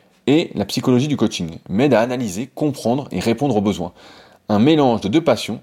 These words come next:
et j'avoue qu'être là pour une nouvelle page de vie, c'est une chance formidable. Donc voilà, finalement, elle s'est reconvertie, et, euh,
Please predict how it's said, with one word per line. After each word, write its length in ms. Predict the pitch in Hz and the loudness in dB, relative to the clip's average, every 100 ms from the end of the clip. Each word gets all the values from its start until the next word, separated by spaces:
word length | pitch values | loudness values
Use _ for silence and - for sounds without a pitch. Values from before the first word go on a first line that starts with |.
| - | -4
et 120 | 95 | 0
j'avoue 380 | 113 156 127 113 _ _ _ - | 2 2 0 -12 _ _ _ -4
qu'être 320 | 160 - 127 | -2 0 2
là 100 | 117 | 2
pour 140 | - 95 | 0 -2
une 60 | |
nouvelle 180 | 147 143 | -2 0
page 400 | 131 117 98 - _ _ - | 0 0 -2 -16 _ _ -16
de 160 | 95 101 | -6 -4
vie, 240 | 92 113 - | -4 -6 -8
c'est 160 | 101 104 | -8 -4
une 80 | |
chance 260 | 92 139 - | 0 0 -2
formidable. 680 | - 143 127 101 76 65 - _ _ _ _ _ _ _ - | -2 0 0 -2 -8 -10 -20 _ _ _ _ _ _ _ -4
Donc 140 | 117 107 | 2 2
voilà, 180 | 95 | 2
finalement, 540 | - 127 113 101 117 151 - - - | -2 -2 -2 0 -4 -6 -14 -20 -10
elle 120 | 98 98 | -6 -2
s'est 120 | 151 | 0
reconvertie, 640 | 131 120 110 98 - 190 - - - - - | 0 0 -2 -2 -2 -4 -6 -20 -20 -20 -10
et, 280 | - 101 123 | -2 2 4
euh, 600 | 101 87 85 82 80 80 | 4 4 4 2 2 0